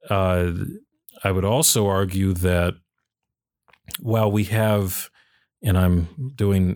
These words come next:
air quotes here that nobody can see at home, but th-, despite the fact that we have, quote, overcome some of those social challenges,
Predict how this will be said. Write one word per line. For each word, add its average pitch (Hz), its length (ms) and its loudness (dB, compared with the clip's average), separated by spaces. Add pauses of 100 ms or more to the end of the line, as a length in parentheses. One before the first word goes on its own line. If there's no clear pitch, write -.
air 101 180 2
quotes 95 500 -2
here 90 160 2
that 90 140 0
nobody 90 300 0
can 87 160 -4
see 208 220 0
at 123 80 0
home, 107 260 2 (580)
but 101 460 -2 (340)
th-, 117 160 -8
despite 135 380 0
the - 60 -10
fact 120 200 0
that 110 120 0
we 110 180 2
have, 107 420 0
quote, 110 380 -2
overcome 123 800 0
some 214 300 2
of 95 220 -4
those 90 640 0 (140)
social 90 400 2
challenges, 85 760 -4